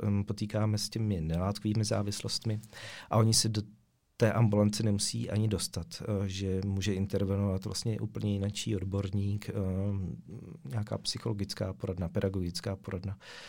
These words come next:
protože tam, eh, stejně většinou ty intervence jsou vůči těm rodičům a výchovným metodám u těch, těch mladších.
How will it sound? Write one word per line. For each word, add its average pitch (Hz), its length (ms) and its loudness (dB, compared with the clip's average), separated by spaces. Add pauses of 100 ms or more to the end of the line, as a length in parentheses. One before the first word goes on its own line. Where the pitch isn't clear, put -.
(240)
protože 104 200 0
tam, 107 420 2
eh, 101 180 -2
stejně - 840 -2
většinou 104 340 0
ty 107 120 -2
intervence 98 800 -2
jsou 101 400 -2 (100)
vůči 92 260 -2
těm 101 160 2
rodičům 92 720 -2
a 98 80 -2
výchovným 92 500 -2
metodám 82 600 -4
u - 20 -10
těch, - 260 -12
těch - 240 -10
mladších. - 480 -10